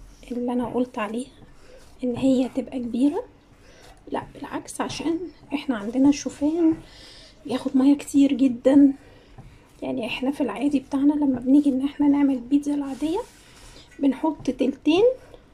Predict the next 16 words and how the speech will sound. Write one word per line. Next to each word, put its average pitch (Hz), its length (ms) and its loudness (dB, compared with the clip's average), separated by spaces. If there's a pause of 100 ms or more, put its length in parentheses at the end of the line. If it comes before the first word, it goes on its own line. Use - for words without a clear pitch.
(140)
مية، 294 400 2 (1080)
يعني 294 380 -4
تلتين 277 420 2
الكمية 269 440 2
بتاعة 269 300 -4
الدقيق 285 500 0 (1000)
مية. 240 320 0 (720)
هنا 277 220 0
هوت 415 460 -4 (380)
احنا - 180 -2
لازم 294 360 0
ان 262 140 4
احنا 285 260 -2
نزود 339 460 -2 (560)
علشان 320 840 -4 (220)
الامتصاص 254 680 -6